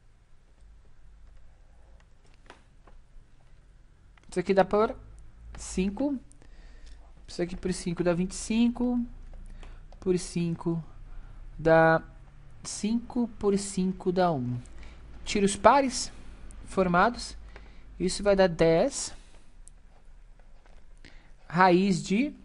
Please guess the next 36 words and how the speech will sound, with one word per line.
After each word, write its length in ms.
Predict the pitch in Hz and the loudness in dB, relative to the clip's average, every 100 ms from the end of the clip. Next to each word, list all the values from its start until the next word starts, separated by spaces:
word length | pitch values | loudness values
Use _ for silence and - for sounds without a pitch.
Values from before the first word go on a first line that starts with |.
| - - - - - | -20 -20 -20 -20 -4
dez 480 | - 170 170 - - - - - - - - - - - - - - | 2 2 2 -6 -16 -20 -20 -20 -20 -20 -20 -20 -20 -20 -20 -20 -12
metros 640 | 156 160 156 156 165 160 | -4 0 0 -4 -8 -8
por 360 | - 160 156 - - - | -6 -2 -2 -4 -16 -14
segundo. 540 | - 180 156 135 135 - | -2 -2 0 -6 -8 -14
Então, 140 | - 175 | -8 -6
a 20 | |
gente 120 | 175 | 0
acaba 280 | 190 185 185 - - - | 2 2 0 -6 -20 -8
conseguindo 340 | 175 - 180 | -6 -4 -6
simplificar. 600 | 175 175 - 190 - 143 - - - - - - | -4 -6 -2 -2 2 0 -2 -20 -20 -20 -20 6
Posso 260 | 285 247 233 | 8 8 4
utilizar 320 | - 220 214 | 0 2 4
outra 200 | 214 208 | 4 2
equação 340 | 208 202 208 | 0 0 0
também. 380 | 202 220 175 160 - - - - - - | 0 2 2 -2 -10 -16 -14 -16 -18 -2
Ok, 320 | 147 - 214 | -2 4 2
pessoal? 480 | 254 247 - 156 123 - - - - | 4 -2 6 6 4 -8 -18 -12 2
Mas 180 | 269 | 4
esse 160 | 254 247 | 4 0
foi 140 | 254 | -2
um 100 | 247 | 0
geral 480 | 233 254 202 214 226 - - | 6 10 12 10 6 -12 -10
de 120 | 196 | -6
como 180 | 196 233 | -2 0
que 80 | 226 | 0
a 20 | |
gente 140 | 226 | -2
consegue 480 | - 226 - 202 196 | -2 -2 2 2 2
trabalhar 380 | 190 196 185 180 | 2 2 6 8
aí 240 | 180 175 - - - - - - - - | 8 6 -2 -20 -20 -20 -20 -20 -20 4
queda 240 | 190 185 | 6 8
livre 240 | 185 196 262 | 8 6 4
a 40 | |
partir 340 | 254 233 - | 4 2 0
dessas 500 | 226 175 165 185 196 | 0 6 6 6 0
equações. 720 | 208 208 240 - 180 165 - | -4 -2 -4 -2 -4 -4 -8